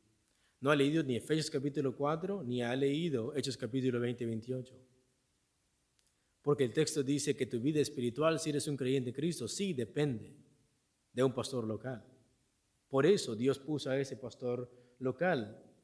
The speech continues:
y por eso se llama un obispo, porque él tiene que supervisar tu vida, ¿qué? Espiritual. Por eso Dios dio dones a los hombres, algunos apóstoles,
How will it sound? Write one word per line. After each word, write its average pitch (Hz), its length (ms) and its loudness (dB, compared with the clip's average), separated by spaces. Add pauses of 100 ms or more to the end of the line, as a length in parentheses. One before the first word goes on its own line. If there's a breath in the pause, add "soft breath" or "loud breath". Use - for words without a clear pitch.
(180)
y 160 80 -4
por 156 180 8
eso 156 160 2
se 135 140 -4
llama 147 260 2
un 127 100 0
obispo, 123 600 -4
porque 135 240 -2
él 143 100 -2
tiene 147 260 0
que 127 140 -6
supervisar 135 1000 -2 (760)
tu 139 140 0
vida, 131 340 4
¿qué? - 260 -14 (1160)
Espiritual. 147 840 2 (720)
Por 175 200 8
eso 170 240 4
Dios 117 580 2
dio 165 220 2
dones 156 320 4
a 143 40 2
los 131 160 0
hombres, 135 460 -4
algunos 165 720 0 (500)
apóstoles, - 960 0